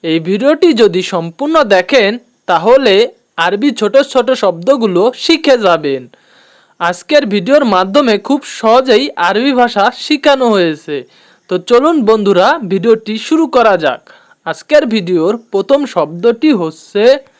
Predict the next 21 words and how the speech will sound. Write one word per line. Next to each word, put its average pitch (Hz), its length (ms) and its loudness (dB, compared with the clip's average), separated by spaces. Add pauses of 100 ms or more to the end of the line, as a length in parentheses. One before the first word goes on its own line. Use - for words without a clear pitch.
(160)
ফুলুস। 226 680 2 (260)
ফুলুস 226 420 -2
শব্দের 160 480 0
অর্থ 147 340 -8 (440)
টাকা। 214 380 0 (340)
টাকা 165 320 0
বলতে 240 360 0
চাইলে 170 360 0 (320)
ফুলুস 285 440 2
বলতে 190 400 2
হবে। 135 320 -6 (460)
এখানে 196 460 -2 (340)
দুই 165 220 -6
নাম্বার 196 520 2 (260)
আরবি 165 380 -2
শব্দটি 185 600 0
হচ্ছে 196 500 0 (480)
রাতিব। 190 840 0 (500)
রাতিব 160 540 0
শব্দের 160 520 0
অর্থ 139 320 -4